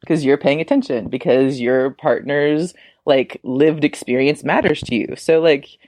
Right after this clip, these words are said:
you're like, "Hey, I'm gonna go take a leak." Okay, cool.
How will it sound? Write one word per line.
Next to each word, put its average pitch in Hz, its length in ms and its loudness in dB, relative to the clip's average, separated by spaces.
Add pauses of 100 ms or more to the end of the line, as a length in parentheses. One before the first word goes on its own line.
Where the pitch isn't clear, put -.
(320)
you're 175 100 0
like, 185 80 2
"Hey, 349 140 4
I'm 254 80 4
gonna 247 140 2
go - 20 0
take 277 140 0
a 170 40 2
leak." 165 440 -4 (280)
Okay, 392 460 2 (100)
cool. 202 500 0